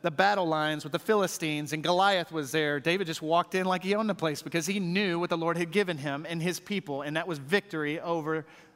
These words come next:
the Philistines. Later in the New Testament, we hear about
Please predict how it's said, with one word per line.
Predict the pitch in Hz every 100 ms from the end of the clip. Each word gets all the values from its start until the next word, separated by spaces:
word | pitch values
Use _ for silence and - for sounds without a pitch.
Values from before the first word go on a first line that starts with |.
| _
the | 156
Philistines. | 147 180 151 - 139 113 104 - - _ _ _ _ _ _ _ _ _ _ _
Later | 160 180 202
in | 196
the |
New | 185 185
Testament, | - 214 202 180
we | 165
hear | 165 185 185
about | 170 156 -